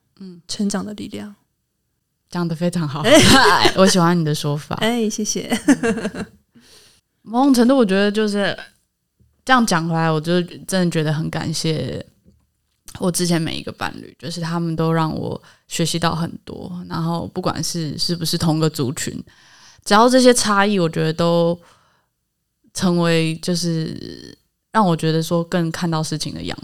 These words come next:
Speaker 1: 分，然后也因为当时的这些爱，然后让我就，嗯，到了不同的世界，然后学习不同看事情的方式。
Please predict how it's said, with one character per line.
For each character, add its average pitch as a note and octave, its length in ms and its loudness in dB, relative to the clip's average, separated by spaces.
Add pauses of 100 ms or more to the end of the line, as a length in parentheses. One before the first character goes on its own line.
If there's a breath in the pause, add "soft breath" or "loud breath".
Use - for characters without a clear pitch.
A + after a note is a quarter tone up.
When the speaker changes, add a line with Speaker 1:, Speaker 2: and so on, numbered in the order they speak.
Speaker 1:
分， E3 160 -12
然 E3 100 -2
后 F3+ 60 2
也 E3+ 120 2
因 E3+ 100 0
为 F3+ 120 0
当 F3 220 0
时 D3 360 -6 (460 loud breath)
的 E3 100 -6
这 E3+ 160 0
些 E3 160 0
爱， - 320 0 (280)
然 D3+ 160 -6
后 D#3 300 -4
让 D#3+ 220 0
我 F2 180 -8 (160)
就， - 320 -10 (720 soft breath)
嗯， E3+ 840 -6
到 F3+ 180 0
了 D#3+ 100 2
不 D#3+ 160 -8
同 D#3+ 180 -2
的 F#3+ 100 -2
世 - 220 -4
界， D3+ 220 -8
然 C#3+ 140 -6
后 D#3+ 100 -2
学 D#3 200 -4
习 - 180 -8
不 E3 180 -10
同 D3+ 280 -14
看 D#3+ 180 -6
事 D3+ 140 -8
情 - 180 -8
的 - 80 -14
方 - 280 -16
式。 - 280 -12